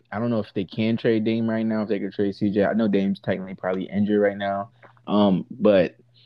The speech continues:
maybe they might still have to blow. I, you know, I think they need to blow it. I think they need to free Dame. I think Dame needs to just get out of, of, uh, Oakland. I think he's just,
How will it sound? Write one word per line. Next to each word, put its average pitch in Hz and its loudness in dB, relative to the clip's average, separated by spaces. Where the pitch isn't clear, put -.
maybe 143 4
they 139 6
might 127 -4
still 123 0
have 113 2
to 104 -6
blow. 113 0
I, 98 -4
you - -14
know, 95 -6
I 107 -6
think 107 -6
they 92 -8
need 92 -8
to 82 -8
blow 80 -6
it. 55 -6
I - -6
think 123 0
they 107 4
need 98 2
to - -6
free 95 0
Dame. 92 0
I 143 6
think 156 2
Dame 113 4
needs 110 0
to 101 -12
just 98 -8
get 95 -4
out 90 -6
of, 90 -12
of, 90 4
uh, 87 -2
Oakland. 98 0
I 120 2
think 175 4
he's 190 2
just, 185 2